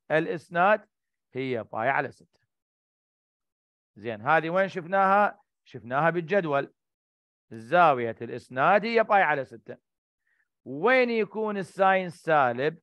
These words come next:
يكون الساين سالب بربعين، أما الربع الثالث أو الربع الرابع. الربع الأول والثاني يكون الساين موجب، الربع الثالث والرابع يكون سالب،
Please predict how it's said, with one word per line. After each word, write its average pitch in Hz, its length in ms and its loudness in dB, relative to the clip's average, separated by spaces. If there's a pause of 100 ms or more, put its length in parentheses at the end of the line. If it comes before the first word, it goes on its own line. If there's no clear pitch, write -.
(220)
يكون 160 540 -4
الساين 147 560 -2
سالب 190 640 2 (580)
بربعين، 135 720 -4 (140)
أما 151 600 -2
الربع 135 380 -6
الثالث 175 600 0
أو 226 200 -4
الربع 185 340 -4
الرابع. 127 400 -4 (840)
الربع 156 380 -2
الأول 160 460 0
والثاني 185 560 -2
يكون 208 320 -6
الساين 170 380 -2
موجب، 139 440 -6 (460)
الربع 147 360 -4
الثالث 127 480 -2
والرابع 123 480 -4
يكون 113 380 -12
سالب، 185 540 2